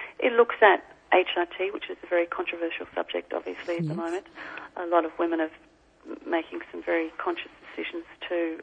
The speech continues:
Speaker 1: um, not take H R T. Therefore, they're looking for alternatives of how they get those benefits to,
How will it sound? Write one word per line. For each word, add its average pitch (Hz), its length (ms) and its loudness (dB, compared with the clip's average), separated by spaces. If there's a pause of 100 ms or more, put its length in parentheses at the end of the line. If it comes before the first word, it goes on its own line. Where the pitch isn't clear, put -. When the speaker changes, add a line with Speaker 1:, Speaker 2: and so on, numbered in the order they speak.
Speaker 1:
um, 160 320 -10
not 180 240 8 (140)
take 160 220 0
H - 200 -6
R 160 60 -6 (120)
T. 175 120 -8 (480)
Therefore, 175 320 0
they're 175 100 0
looking 170 280 -2
for - 160 -4
alternatives 170 640 -6
of - 80 -8
how 165 340 -6
they 165 100 -10
get - 200 -12
those 165 200 -8
benefits 165 380 -6 (120)
to, - 80 -12